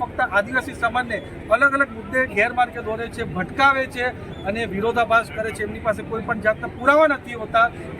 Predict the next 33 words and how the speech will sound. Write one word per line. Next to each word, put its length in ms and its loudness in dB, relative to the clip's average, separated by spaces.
એને 120 -2
લોકો 280 -2
ઓળખી 320 -6
ગયા 240 2
છે 80 0
કે 60 -10
આદિવાસી 480 4
સમાજનું 360 -4
કોઈ 200 -6
ભલું 240 -4
કરવાનું 320 -2
હોય 160 -8
તો 140 -8
ભારતીય 300 -2
જનતા 280 -2
પાર્ટી 280 -6
જ 60 -12
કરશે, 300 -2
ને 80 -6
જલ, 280 6
જમીન 280 -6
ને 100 -6
જંગલની 520 -2
રક્ષા 280 -2
પણ 260 -6
ભારતીય 280 -2
જનતા 220 4
પાર્ટી 320 2
જ 80 -16
કરશે. 200 -6
અને 120 -4
આદિવાસી 460 4
સમાજનો 400 0